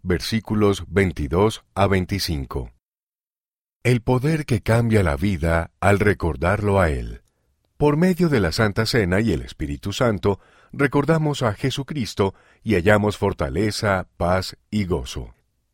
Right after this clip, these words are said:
Un mensaje del elder David A. Bednar, del Quórum de los Doce Apóstoles. Cuando Jesucristo reunió a sus apóstoles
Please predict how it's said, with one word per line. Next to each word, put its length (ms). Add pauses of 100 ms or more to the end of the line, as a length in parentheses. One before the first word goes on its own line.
Un 200
mensaje 600
del 200
elder 540
David 600
A. 120
Bednar, 680 (220)
del 200
Quórum 400
de 100
los 180
Doce 360
Apóstoles. 840 (840)
Cuando 260
Jesucristo 640
reunió 500
a 60
sus 180
apóstoles 760